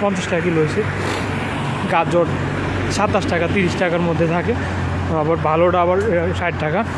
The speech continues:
কিন্তু অন্য অন্য যেই, আহ, সবজিগুলো যেমন বাঁধাকপি, বাঁধাকপিটা সস্তা, আহ, ফুলকপি,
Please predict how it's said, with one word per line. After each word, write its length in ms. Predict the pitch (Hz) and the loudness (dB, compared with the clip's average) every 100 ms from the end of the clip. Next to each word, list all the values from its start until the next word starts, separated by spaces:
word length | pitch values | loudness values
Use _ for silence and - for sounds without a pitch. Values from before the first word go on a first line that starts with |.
| - - - - - - - - - - - - - - - | -6 -6 -6 -6 -6 -6 -6 -6 -6 -6 -4 -4 -6 -4 0
কিন্তু 300 | 220 185 185 | 2 2 2
অন্য 300 | 180 196 247 | 2 4 4
অন্য 300 | 233 226 240 | 4 4 4
যেই, 200 | 208 247 | 4 2
আহ, 360 | 220 233 175 165 180 131 - - - - - - - - - - | 2 2 4 2 0 -2 -4 -4 -4 -4 -4 -4 -4 -4 -2 0
সবজিগুলো 500 | 214 214 175 151 151 | 2 2 4 4 2
যেমন 180 | 160 156 | 2 2
বাঁধাকপি, 640 | 156 165 156 156 135 170 170 - - - - - - - | 2 2 2 2 2 0 0 -2 -4 -4 -4 -4 -2 2
বাঁধাকপিটা 480 | 196 220 226 208 226 233 | 4 4 4 4 2 2
সস্তা, 280 | 202 - 202 | 0 2 0
আহ, 500 | 233 208 156 165 147 143 | 0 -2 -2 -2 -2 2
ফুলকপি, 640 | 214 202 208 185 160 170 | 2 2 2 2 2 0